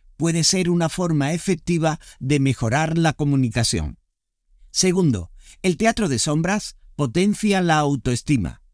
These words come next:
Si una persona tímida logra representar un papel y salir adelante con ilusión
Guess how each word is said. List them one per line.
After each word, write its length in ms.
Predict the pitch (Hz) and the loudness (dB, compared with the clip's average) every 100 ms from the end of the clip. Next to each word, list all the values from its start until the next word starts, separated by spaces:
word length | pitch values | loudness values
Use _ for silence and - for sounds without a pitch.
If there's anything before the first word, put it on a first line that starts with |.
| - | -20
Si 500 | - - 143 135 - - - | -6 -2 0 -2 -4 -12 -6
una 240 | 156 202 | -2 0
persona 460 | 196 175 - 151 135 | 0 -2 0 0 0
tímida 500 | - 180 143 117 113 | 0 0 0 0 0
logra 420 | 147 180 156 127 | 0 0 0 0
representar 840 | 120 143 127 135 123 127 120 175 190 | 0 -2 -2 -2 0 -2 0 0 0
un 120 | 190 | -2
papel 500 | 147 - 185 147 - - - | -4 0 2 2 -2 -14 -6
y 120 | 185 | 0
salir 400 | - 143 175 208 | 2 2 2 0
adelante 520 | 180 175 156 131 127 117 | 2 2 2 2 0 -2
con 240 | 135 131 | 0 0
ilusión 580 | 123 123 - 180 175 | 0 0 0 2 0